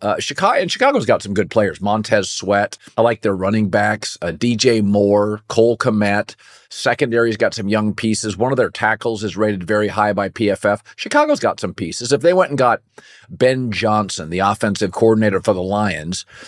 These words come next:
and landed Caleb Williams or Drake May, let's say Drake May at this point, if Drake May's as good as advertised with a good offensive coordinator, you know, they've, it wouldn't surprise me in that division. I mean, Green Bay doesn't know who their quarterback is. Minnesota doesn't know who their quarterback is.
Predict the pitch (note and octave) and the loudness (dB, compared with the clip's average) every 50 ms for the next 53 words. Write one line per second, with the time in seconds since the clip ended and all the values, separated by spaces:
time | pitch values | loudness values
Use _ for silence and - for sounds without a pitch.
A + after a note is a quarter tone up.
0 | - _ - A#2 A#2+ A#2 A2+ B2 B2+ B2+ B2+ A#2+ A2 G2 F2 E2+ - _ - - | -16 _ -4 -2 0 0 2 2 0 2 0 0 -2 -2 -6 -12 -16 _ -2 0
1 | D3 C3+ C3+ B2+ A2+ A2+ B2 B2 A#2+ B2 B2 A#2 G#2 G#2+ F2+ - A2+ A2+ A#2 G#2+ | 2 2 2 2 0 2 2 2 2 0 0 -2 -4 -4 -2 2 4 4 4 4
2 | - G2+ G#2+ A2 G#2+ A2 A2+ A#2 B2+ B2 G#2 A2 G#2 - - A#2 G#2+ F#2 - A2+ | 2 0 0 0 2 2 0 0 -2 -2 -4 -4 -2 0 0 0 0 0 2 2
3 | A2+ A2+ G#2 - G2+ G#2+ G#2+ G#2+ A2 G#2+ - A#2+ G#2 - - A2+ B2 C3+ D3 C#3+ | 2 2 2 0 -2 -2 -2 0 -2 -2 -2 -4 -6 -4 -2 0 0 0 0 -2
4 | - _ _ _ _ _ - G2+ - D3 D3 D3 C#3+ C#3+ C#3 C3+ C3 G#2+ B2 A2+ | -6 _ _ _ _ _ -10 -2 2 4 4 4 2 0 0 0 0 0 -2 -4
5 | - - C3 B2 B2 A#2 G#2 - - - _ _ _ - A#2+ B2 A#2 C#3 C3+ - | 0 0 2 2 2 0 -4 -8 -16 -20 _ _ _ 0 0 0 0 -2 -2 -2
6 | - C#3 C#3 C#3+ D#3 D#3+ C#3+ - - A2 A2 G2+ A#2+ B2+ B2 B2 B2 - C3 A#2+ | -2 -2 0 0 -2 -2 -4 -6 -4 -4 -2 0 2 2 2 2 2 2 0 0
7 | - C3+ A2 F#2+ - A2+ G#2 G#2+ A2+ A#2+ C3 C3+ C#3 D3 D3+ E3 F3 E3+ - _ | 0 -2 -4 -2 -2 0 2 2 2 2 2 0 0 0 0 0 -2 -2 -4 _
8 | - - - - - _ - D#3 D3 C3 B2+ C#3 C#3+ C#3+ D3 D3 B2+ - - - | -18 -20 -20 -20 -20 _ -4 0 0 2 2 4 4 4 4 4 2 -4 -10 -20
9 | _ _ _ _ _ - A#2+ B2 D3+ F3 F#3 F3 F3 D#3 D3 A#2+ - - - A2 | _ _ _ _ _ -12 -10 -8 -4 -4 2 2 2 2 2 -2 -4 -4 -4 -4
10 | - - A2+ A2+ A2+ G#2 F#2 A2 G#2+ G2+ G#2 G2+ F2+ G#2+ E2+ G#2+ A2 A2+ A2 B2+ | 0 2 4 4 4 2 0 -2 -2 -2 -2 -2 -4 -2 0 0 0 0 0 -2
11 | A#2+ A2 G#2+ G2 A2 C3+ C#3 B2+ B2+ B2+ B2 A#2+ A2+ A2+ A2+ A2 A2+ A2 G2+ F#2+ | -2 -4 -2 -2 0 0 2 2 4 4 4 2 2 2 2 2 2 2 0 -2
12 | - - A#2+ A#2 A2 F#2+ F#2 E2+ - - - G2+ G#2 F#2 G#2 A#2 A#2 A2+ G2 - | 0 2 4 4 4 4 2 0 0 0 0 0 0 2 2 2 2 2 2 4
13 | B2+ A#2+ B2 A#2 A2 G#2+ G2+ G2+ G#2 G2 G#2+ A2+ F#2+ G2 F#2 - - A2+ A#2 A2+ | 4 4 6 6 4 4 4 4 2 2 2 2 0 0 -2 0 2 2 4 4
14 | F#2+ F#2+ E2+ E2 - F2+ F2 E2+ F#2 G#2 G#2+ - | 2 2 0 -2 -2 -4 -4 -4 -4 -4 -6 -10